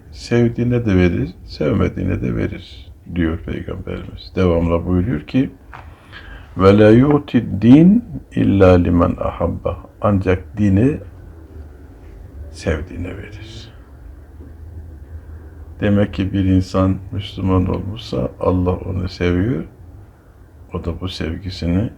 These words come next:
korusun, kıymetini bilsin. Yani Allah katında değerini düşürmesin. Ne güzel. Tekrar edeyim.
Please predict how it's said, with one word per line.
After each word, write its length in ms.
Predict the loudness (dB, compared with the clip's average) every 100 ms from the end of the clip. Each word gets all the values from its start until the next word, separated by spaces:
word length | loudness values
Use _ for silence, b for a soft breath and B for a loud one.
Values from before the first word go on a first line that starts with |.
| -20
korusun, 520 | -8 -6 -6 -8 -8 -8
kıymetini 760 | -10 -10 -6 -6 -6 -8 -4
bilsin. 360 | -4 -4 -4 0
Yani 300 | 2 2 0
Allah 380 | -4 -2 -2 -2
katında 580 | -8 -6 -4 -2 0
değerini 420 | 0 2 2 0 -6
düşürmesin. 640 | -8 -6 -4 -6 -8 -16 -20 -20 _ _ _ -4
Ne 100 | -2
güzel. 360 | -2 -2 -4 -6 -20 -20 -20 -20 -20 -20 -20 -20 -20 B B B B -20 -20 -20 -20 -20 -20 -4
Tekrar 360 | -4 0 0
edeyim. 360 | 0 -2 -2